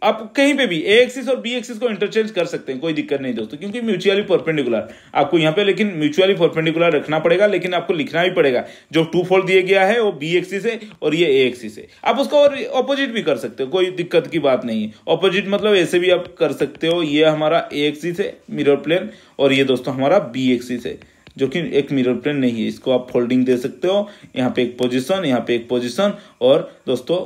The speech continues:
यहाँ पे आपका मिरर इमेज फॉर्मेशन हो गया। ओके, ये हमारा मिरर इमेज फॉर्मेशन हो गया। तो ये तीनों फो-, मतलब कि पॉइंट ग्रुप आपको मोनोक्लिनिक सिस्टम में देखने को मिलता है दोस्तों। एक टू होता है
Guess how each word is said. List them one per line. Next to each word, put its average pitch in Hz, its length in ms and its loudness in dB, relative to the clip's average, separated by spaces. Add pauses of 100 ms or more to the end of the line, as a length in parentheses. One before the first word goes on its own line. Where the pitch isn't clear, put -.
(600)
यहाँ 127 140 0
पे 123 160 2
आपका 139 360 0 (260)
मिरर 123 360 2
इमेज 117 260 -2 (120)
फॉर्मेशन 123 480 -2
हो 120 200 -6
गया। - 200 -14 (360)
ओके, 220 200 0 (360)
ये 139 80 2
हमारा 127 380 -2 (200)
मिरर 117 260 2
इमेज 120 220 -2
फॉर्मेशन 104 440 -6
हो 104 140 -10
गया। - 160 -16 (300)
तो 208 80 8
ये 220 180 6
तीनों 214 340 0
फो-, 180 720 -2
मतलब 185 300 2
कि 202 80 -4
पॉइंट 190 320 0
ग्रुप 202 200 2
आपको 190 240 2
मोनोक्लिनिक 190 480 -2
सिस्टम 180 320 -4
में 190 100 0
देखने 180 280 0
को 185 120 -2
मिलता 147 280 0
है 147 100 4
दोस्तों। 120 340 -2 (280)
एक 160 240 -2
टू 175 100 0
होता 185 280 2
है 185 160 -4